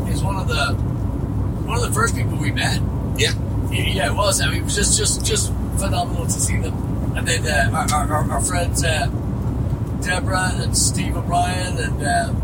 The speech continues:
Speaker 1: the,
Speaker 2: Daryl.
Speaker 1: and, and Daryl from, uh, Think Lizzy, uh, Austin's premier Thin Lizzy tribute band. They were there. I was kind of unnerving having the lads standing behind them. They was, "Oh, I forgot." But they, uh,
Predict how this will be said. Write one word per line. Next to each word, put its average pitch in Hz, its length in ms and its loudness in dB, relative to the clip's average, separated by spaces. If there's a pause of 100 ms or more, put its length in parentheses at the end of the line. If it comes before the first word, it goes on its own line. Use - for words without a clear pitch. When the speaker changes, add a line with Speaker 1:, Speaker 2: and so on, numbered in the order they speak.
Speaker 1:
the, - 340 -2
Speaker 2:
Daryl. - 340 2
Speaker 1:
and, - 80 -2
and - 240 -2
Daryl 170 320 2
from, - 140 -2
uh, - 300 0
Think - 200 -2
Lizzy, - 380 0
uh, - 880 -2
Austin's - 540 0
premier - 560 0 (260)
Thin - 240 -2
Lizzy - 260 -2
tribute - 380 -2
band. 175 380 2
They 156 120 0
were - 120 -2
there. 170 240 0 (480)
I - 80 -2
was 117 120 2
kind - 200 2
of - 500 0
unnerving 170 520 2
having - 260 4
the - 80 -4
lads - 340 0
standing - 300 0
behind - 380 0
them. - 200 -2
They - 140 0
was, - 120 -2
"Oh, - 220 -2 (1500)
I - 60 -2 (100)
forgot." - 320 6 (400)
But - 140 -2
they, 147 280 0
uh, - 240 4